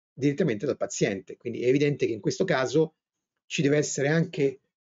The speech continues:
una, eh, qualità della Combim e anche una, eh, data recente della Combim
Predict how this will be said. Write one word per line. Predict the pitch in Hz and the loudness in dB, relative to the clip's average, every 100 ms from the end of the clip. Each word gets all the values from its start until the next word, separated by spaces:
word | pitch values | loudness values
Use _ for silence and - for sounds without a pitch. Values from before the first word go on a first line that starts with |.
| _ _ - | _ _ -2
una, | 147 147 135 135 | 0 2 0 -2
eh, | 143 127 | -6 -8
qualità | - 139 131 - 180 | -4 -2 0 2 2
della | 120 123 117 | 2 0 0
Combim | 139 139 170 147 113 107 - | -6 0 2 2 0 -6 -6
e | 131 | -6
anche | 143 - 127 | -6 -2 0
una, | 131 123 113 104 _ _ _ _ _ _ | 0 0 -2 -6 _ _ _ _ _ _
eh, | 113 110 | -4 -4
data | 110 175 151 120 123 113 110 _ | 0 2 2 0 -2 -2 -6 _
recente | 131 165 175 180 135 113 107 120 104 - | -2 0 2 2 2 -2 -2 -2 -2 -6
della | 117 143 117 | 0 2 2
Combim | 175 208 147 120 127 147 170 | 4 4 4 2 0 -2 -2